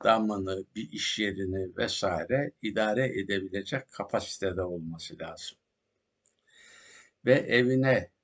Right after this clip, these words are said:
her türlü evini koruyabilecek bir düzeyde ve hani birikimde olması lazım. Ve bunun da olabilmesi için İslami ölçülerde kadın ve erkeğin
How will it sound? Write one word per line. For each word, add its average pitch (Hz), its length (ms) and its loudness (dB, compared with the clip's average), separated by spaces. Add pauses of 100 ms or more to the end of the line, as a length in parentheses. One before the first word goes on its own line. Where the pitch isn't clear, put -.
(240)
her 139 300 4
türlü 104 360 -4
evini 107 500 -2
koruyabilecek 113 960 -2
bir - 140 -8
düzeyde 104 680 4
ve 139 300 2 (680)
hani 113 300 -4
birikimde 107 560 0
olması 90 540 -2 (100)
lazım. 78 400 -8 (3000)
Ve 160 320 6 (120)
bunun 151 320 4
da 143 160 8
olabilmesi 110 800 0
için - 260 -2
İslami 120 680 2
ölçülerde 90 800 -2 (1160)
kadın 147 400 4
ve 131 60 6
erkeğin 117 640 4